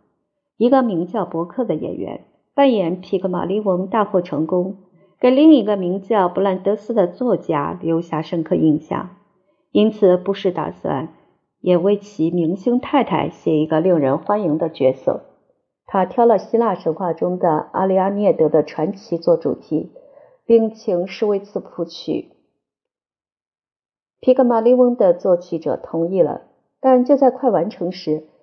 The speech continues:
他却将音乐用于自己的歌剧《Alceste》。可是，温达很喜欢布兰德斯的台本，因而坐着一口气写完音乐。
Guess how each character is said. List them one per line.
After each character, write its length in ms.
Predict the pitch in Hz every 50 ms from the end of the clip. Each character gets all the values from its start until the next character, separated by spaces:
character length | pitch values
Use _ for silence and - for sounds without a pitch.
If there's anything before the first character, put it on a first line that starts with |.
| _ _
他 140 | _ - 294
却 180 | 285 - 302 254
将 220 | 254 233 220 233
音 240 | 240 254 262 269 269
乐 220 | 269 247 185 170
用 220 | 196 226 226 208 196
于 100 | 190 190
自 220 | 196 - 262 240
己 180 | 247 - 165 147
的 140 | - 143
歌 240 | 151 - 175 165 160
剧 360 | 165 - - 175 147 135 - - - - _ - - _ -
《Alceste》。 360 | 185 185 185 185 - 226 220 220 - - _ _ _ _ _ _ _ _ _ _ _ _ _ _ _ _ _ _
可 160 | - - 190
是， 480 | 180 180 - 185 175 165 156 151 151 151 - - _ _
温 140 | 208 208 208
达 240 | - 190 180 185 190
很 200 | 190 - 208 240
喜 180 | 240 - 202
欢 420 | 170 175 - 160 156 151 160 170 175 - _
布 60 | -
兰 220 | 196 196 180 175 175
德 120 | 190 190
斯 180 | 190 190 - 190
的 140 | 175 139 -
台 260 | - - 160 143 147
本， 240 | - 170 - - - _ _ _ _ _ _ _ _ _
因 200 | - 240 262 262
而 320 | 226 190 196 196 202 - _
坐 140 | - 254 240
着 120 | 233 214
一 140 | 214 233 247
口 200 | 247 - - -
气 300 | - - - - 220 180
写 180 | - - - 131
完 240 | 135 131 139 147
音 200 | 151 156 156 156
乐。 220 | 156 160 147 123